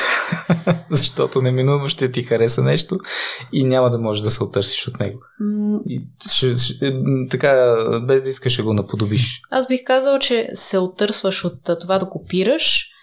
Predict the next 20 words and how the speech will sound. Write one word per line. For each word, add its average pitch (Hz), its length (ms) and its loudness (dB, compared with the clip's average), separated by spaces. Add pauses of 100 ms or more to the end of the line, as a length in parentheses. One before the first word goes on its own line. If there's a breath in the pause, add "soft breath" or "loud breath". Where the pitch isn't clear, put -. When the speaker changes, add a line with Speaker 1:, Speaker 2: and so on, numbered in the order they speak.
(160 loud breath)
Speaker 2:
и 196 180 0
да, 175 220 2
да 175 180 0
се 175 160 2
влияеш 180 400 0
прекалено 180 400 -2
много 170 300 0
от, 160 240 -6
а, 165 180 -2
някакви, 165 960 -4
а, 170 180 -4
тенденции 170 960 -2
и 160 100 -8 (160)
неща, 160 360 -2
които 156 200 -8
в - 100 -10
момента 165 380 -4
са - 180 0
актуални. 214 580 0 (540 loud breath)
А, 185 580 -2